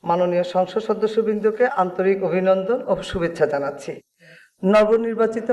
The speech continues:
মাননীয় স-, সদস্যবৃন্দ, প্রথমে গণপ্রজাতন্ত্রী বাংলাদেশের সং-, বাংলাদেশের সংবিধানের একশো আটচল্লিশ অনুচ্ছেদ অনুযায়ী সংসদ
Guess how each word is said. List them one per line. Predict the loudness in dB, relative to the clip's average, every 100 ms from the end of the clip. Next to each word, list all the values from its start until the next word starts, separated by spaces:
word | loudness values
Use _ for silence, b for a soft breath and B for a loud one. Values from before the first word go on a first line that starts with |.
| 0
মাননীয় | 2 2 2 0
স-, | -6 -20 _ -6 -2
সদস্যবৃন্দ, | -2 -2 -2 -2 -2 -6 -8 _ _ _ _ _
প্রথমে | 2 2 2 2 4
গণপ্রজাতন্ত্রী | 2 0 0 0 0 -2 0 2
বাংলাদেশের | 4 4 2 0 0 0 0 -2
সং-, | -2 0 -2 -2
বাংলাদেশের | 0 -2 -6 -6 -2 0 2
সংবিধানের | 0 0 0 2 2 0 0
একশো | -2 2 2
আটচল্লিশ | 2 -2 -4 -2 -2
অনুচ্ছেদ | -2 -2 -2 0
অনুযায়ী | -2 0 0 0 -6 B B B B 0
সংসদ | 0 0